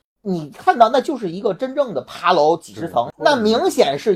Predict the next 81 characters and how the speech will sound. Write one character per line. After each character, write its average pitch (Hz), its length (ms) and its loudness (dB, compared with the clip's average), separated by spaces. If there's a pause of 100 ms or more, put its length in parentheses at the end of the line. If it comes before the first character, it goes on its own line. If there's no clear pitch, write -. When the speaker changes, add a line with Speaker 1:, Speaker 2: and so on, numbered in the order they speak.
Speaker 1:
这 330 120 0
个 226 100 6
演 110 240 0
员 120 160 -4
啊， 170 160 4
他 208 160 -6
不 240 140 -6
是 - 80 -8
表 151 200 2
演 160 160 0
出 139 140 -14
来 95 100 -4
的， - 140 -12
他 302 140 -4
就 359 120 -2
是 190 100 -6
真 381 200 -2
正 440 140 0
的 - 180 -4 (100)
反 - 300 0
复 277 100 -4
在 233 140 6
跑， - 400 -6
最 285 160 -4
后 226 80 2
达 - 240 -2
到 254 140 4
了 160 180 2
生 285 180 -8
理 156 140 -6
极 147 140 -10
限 330 200 -4
的 139 60 -10
一 147 60 -12
个 277 80 -10
状 403 200 -8
态， - 240 -4 (320)
所 165 140 2
呈 214 260 -4
现 254 140 0
出 208 100 -2
来 226 100 6
的 240 60 -2
一 208 40 -8
种 131 100 -8
生 370 240 -4
理 147 140 -4
反 - 240 -12
应。 98 80 -6 (320)
这 370 180 2
我 120 160 2
觉 120 100 -6
得 151 120 -2
就 214 120 -6
是 156 180 -6
曹 185 180 2
保 170 100 6
平 135 160 -10
导 123 120 4
演 104 140 0
他 156 80 -10
电 156 200 -12
影 101 80 -16
一 - 20 -10
个 160 80 -6
风 247 300 -4
格。 - 60 -16 (840)
《烈 165 240 6
日 139 160 2
灼 135 200 -2
心》 156 300 -4
中 139 220 -6
的 127 80 -6
那 117 180 -8
个 98 160 -6
段 156 260 2
奕 139 140 -2
宏 135 180 -6
的 156 120 -6
表 - 260 -10
演， - 100 -16